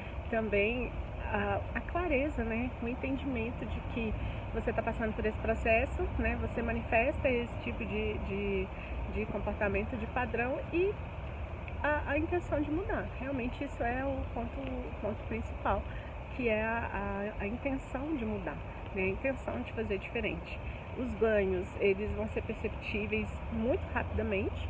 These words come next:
e vão ser perceptíveis tanto por você mesma quanto pelas pessoas que estão próximas a você, porque basta olhar por perto,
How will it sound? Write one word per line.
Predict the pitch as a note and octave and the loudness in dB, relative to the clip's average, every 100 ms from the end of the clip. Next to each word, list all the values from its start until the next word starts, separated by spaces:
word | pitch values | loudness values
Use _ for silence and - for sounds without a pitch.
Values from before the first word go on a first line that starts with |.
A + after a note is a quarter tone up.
| - - - - - | -4 -4 -4 -4 -4
e | G#3 G#3 - G#3+ G#3+ G#3+ G#3 G#3+ | 0 0 2 2 2 2 2 2
vão | A#3+ | 0
ser | B3 | 0
perceptíveis | A#3 A#3 A3+ - - G#3+ A3 - | 0 0 0 -2 -2 -2 0 0
tanto | A3 - - - | 0 0 -4 0
por | G#3+ | 0
você | G3+ - A3 | 2 0 2
mesma | G#3+ F#3+ G3+ - - - - - - | 4 6 6 6 6 6 6 6 6
quanto | D4 - | 4 4
pelas | C#4 - | 4 4
pessoas | C4+ - B3+ B3+ | 0 0 -2 0
que | B3 | 0
estão | B3 - C4+ B3+ | 0 0 0 2
próximas | B3+ A3+ G#3+ - A#3+ A#3+ | 4 4 4 0 -2 -2
a | |
você, | A#3 F#3 - F#3 | -2 0 2 2
porque | - - | 2 0
basta | - G#3 D4 - | 2 2 2 2
olhar | D4 B3+ | 0 0
por | - C#4+ | -2 -2
perto, | - G#3 A#3 - | 4 4 4 -4